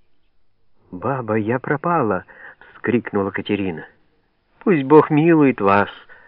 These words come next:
от этого, дитя моё! Молчи только, моя паняночка, никто ничего не узнает». «Он убежал, проклятый антихрист! Ты слышала, Катерина?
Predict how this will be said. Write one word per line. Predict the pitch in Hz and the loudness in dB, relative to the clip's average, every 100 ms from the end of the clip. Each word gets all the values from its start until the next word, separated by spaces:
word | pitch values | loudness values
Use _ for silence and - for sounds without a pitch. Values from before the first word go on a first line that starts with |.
| _ _ _ _ _ | _ _ _ _ _
от | - 95 - | -8 -6 -2
этого, | 98 101 95 | -2 -2 -6
дитя | 92 90 101 92 | -8 -6 -4 -2
моё! | 95 92 92 | -4 -4 -4
Молчи | 101 117 110 - 139 139 - | 0 0 0 -6 -6 -6 -6
только, | 127 135 117 - 98 82 _ _ _ _ _ _ _ - | -6 -6 -6 -4 -4 -6 _ _ _ _ _ _ _ -12
моя | 101 98 | -10 -10
паняночка, | 110 110 117 123 123 110 - - 92 | -6 -4 -2 -4 -4 -6 -10 -8 -4
никто | 104 117 - - - 143 | -2 -4 -6 -8 2 2
ничего | 151 147 - 139 | 2 -2 -2 0
не | 147 143 | 0 0
узнает». | 143 120 135 139 101 92 _ _ - _ _ _ _ _ _ _ _ _ _ _ _ _ _ _ _ _ _ _ _ _ _ - | -4 -6 -8 -10 -12 -20 _ _ -20 _ _ _ _ _ _ _ _ _ _ _ _ _ _ _ _ _ _ _ _ _ _ -6
«Он | 87 98 | -2 -2
убежал, | 104 127 135 151 160 147 | 0 2 2 4 4 4
проклятый | 139 131 131 143 143 | 4 2 2 2 2
антихрист! | 143 139 160 - 117 - - - - - - - | 0 0 -2 -2 -6 -8 -20 -20 -20 -20 -20 -6
Ты | 143 | -4
слышала, | 143 196 190 147 | 4 4 4 0
Катерина? | 117 127 143 165 170 120 80 | 0 0 0 0 -2 -2 -4